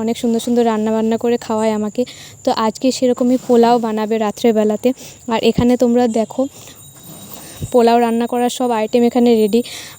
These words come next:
আর আজকে আমিও পোলাও রান্না করা শিখছিলাম। Actually আমি আজ পর্যন্ত কোনোদিনও পোলাও রান্না করিনি, আর যেহেতু আমি এখন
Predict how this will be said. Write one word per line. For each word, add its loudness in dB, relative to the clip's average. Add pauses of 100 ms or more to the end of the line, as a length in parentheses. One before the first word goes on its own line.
(160)
আর 2 (140)
আজকে 0 (120)
আমিও 0 (100)
পোলাও 2
রান্না -2
করা -2 (120)
শিখছিলাম। -2
Actually -2
আমি -2
আজ -10
পর্যন্ত -2 (100)
কোনোদিনও 0 (500)
পোলাও 4
রান্না 0 (140)
করিনি, 2 (140)
আর -4
যেহেতু -2 (100)
আমি -2
এখন -4